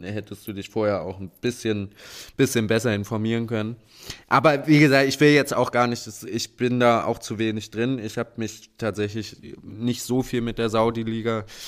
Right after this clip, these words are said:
äh, auseinandergesetzt. Ich war einfach nur überrascht davon, wenn du bei Livescore dann mal die, oder Sofascore oder was auch immer ihr da draußen benutzt, wenn du da die Partien siehst. Äh, erstens ist, finde ich, auffällig, wie oft in der neunzigsten plus sieben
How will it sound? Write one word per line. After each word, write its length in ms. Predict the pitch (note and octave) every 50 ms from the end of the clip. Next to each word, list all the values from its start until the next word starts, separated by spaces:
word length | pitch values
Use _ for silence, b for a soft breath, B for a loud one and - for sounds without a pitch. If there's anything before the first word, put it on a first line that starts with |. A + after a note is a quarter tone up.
| B B B B B
äh, 240 | - A2 A2 A2 G#2+
auseinandergesetzt. 880 | - G2+ G#2+ - A2+ A2+ A#2 B2 C3+ C3+ A#2 B2+ A2 A#2+ A#2+ - -
Ich 140 | A2+ - -
war 160 | A2 A2 A2+
einfach 380 | - G#2+ A2 G#2 - A#2 A2 G2
nur 240 | A#2 A2+ A2+ A#2+ A2+
überrascht 480 | G#2 G2+ G#2+ G#2 G2 G#2+ G#2+ - -
davon, 340 | G#2+ G#2 - A2+ A2 G#2+ G#2
wenn 100 | G#2 G#2
du 80 | G#2 G2
bei 180 | F2 G2 G2+
Livescore 600 | G2+ G2 F#2+ G2 G#2+ - - - - A2+ G#2+ G#2
dann 280 | G2+ G#2 G2+ G#2 G2+ F#2 -
mal 220 | F2+ G2 F#2+ G2
die, 240 | F2+ G#2 G#2 G2+ F#2 B B B B B B
oder 340 | - F#2+ F2+ F2+ F2 E2 E2
Sofascore 640 | E2 F#2+ G#2 A2+ A2 - A2 G#2 - - G#2 G2+ G2 G2
oder 140 | G2 F#2+
was 160 | F#2 G2 F#2+ G#2+
auch 140 | G2 -
immer 260 | - - A2 A2+ G#2+ G#2+
ihr 200 | - G#2 A2 G#2+
da 120 | A2 G#2+
draußen 360 | F#2+ G2 G#2 G#2 G2+ - G#2+
benutzt, 380 | G#2 G#2 G#2 G2+ G2+ - - -
wenn 140 | G2+ G#2 G#2+
du 80 | G#2
da 180 | G2+ G#2 G2+ G2
die 260 | F2+ G#2 G2+ G2 F#2 - - G2+ F2 - - _ -
Partien 480 | - A2+ G#2+ - - D#3 E3 E3 E3 D3+
siehst. 480 | B2+ C#3 C#3+ C#3+ C3+ C3+ - - - B B B B B B B B B B B B B B B B B _ -
Äh, 240 | A2 A#2 A2+ G#2 G#2
erstens 400 | A#2+ B2+ C3 - D3 C3 - -
ist, 260 | A#2 A2+ - - -
finde 260 | - - B2+ A#2 A2+
ich, 220 | A2 A2+ A#2+ - -
auffällig, 640 | G#2 A2+ A2+ - B2 A#2 A2+ A2+ G#2 G#2 G2+ F#2+
wie 200 | G#2 A#2 C#3 D3+
oft 360 | C3 - B2 B2+ - - -
in 100 | A2 G#2+
der 80 | A2+ A2+
neunzigsten 680 | A2 G#2+ A2 A2+ A#2+ B2 - A#2+ A#2 - - - A2+ -
plus 260 | - - A2+ G#2+ -
sieben 540 | A2 A2+ B2+ C#3 C#3 D3 C#3+ C#3 C3+ C#3